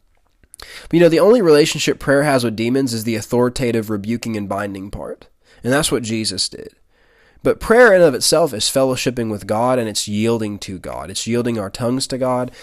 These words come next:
It's yielding our, our hearts to God. It's yielding our time to God. It's yielding to him. The prayer has so much more to do with interacting with God, not with interacting with demons. But we do address demons sometimes, but it's to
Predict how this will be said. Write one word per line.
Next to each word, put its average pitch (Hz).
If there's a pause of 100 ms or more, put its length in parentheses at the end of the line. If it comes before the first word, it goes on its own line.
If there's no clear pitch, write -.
(120)
It's 113
yielding 117
our, 101
our 98
hearts -
to 120
God. 123
It's 101
yielding 113 (560)
our 113
time 123
to 131
God. 123 (720)
It's 135
yielding 147
to 110
him. 135 (400)
The 123
prayer 208
has 165
so -
much 190
more 170
to 147
do 147
with 139
interacting 131
with 107
God, 101
not 110
with 98
interacting 104
with 90
demons. 82 (880)
But 139
we 156
do 190
address 151
demons 113
sometimes, 110
but 127
it's 120
to 123